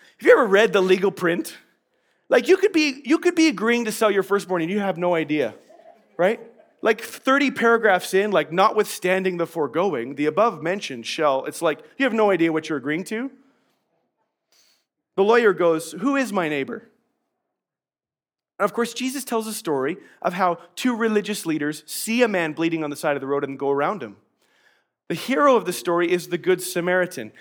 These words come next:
Now, to us, Samaritan is just a word for a place. It's just a people group in the Bible. It's like the Jebusites and the Jebusites and the who's a wha-, like, it just, it doesn't land with us.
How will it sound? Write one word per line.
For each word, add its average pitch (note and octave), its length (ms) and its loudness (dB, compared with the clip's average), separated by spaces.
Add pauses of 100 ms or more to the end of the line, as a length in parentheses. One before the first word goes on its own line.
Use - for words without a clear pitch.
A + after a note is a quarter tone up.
(140)
Now, A#3 100 4
to B3 180 -2
us, D#4 300 0 (140)
Samaritan C4 580 2
is G#3+ 100 -6
just A#3+ 240 -4
a G3+ 40 -2
word F#3+ 400 2
for F#3 180 -2
a E3+ 60 -4
place. F#3 580 -6 (440)
It's - 80 -14
just C#4+ 140 -4
a A#3 60 -2
people B3+ 320 2
group F3 240 -2
in G3 160 2
the F#3 80 0
Bible. D#3+ 400 4
It's A#2+ 160 -6
like F3+ 160 -2
the D3 160 -2 (320)
Jebusites F3+ 600 2
and D#3 140 -4
the C#3+ 60 -6
Jebusites D#3+ 720 0
and C#3+ 140 -6
the C3+ 100 -4
who's E3+ 220 -2
a E3 60 -4
wha-, D#3 140 -4
like, F#3 200 2
it G#3 100 -4
just, A#3 180 -2 (240)
it G3 120 -2
doesn't A#3 260 4
land G3+ 340 2
with F3+ 200 2
us. - 420 -8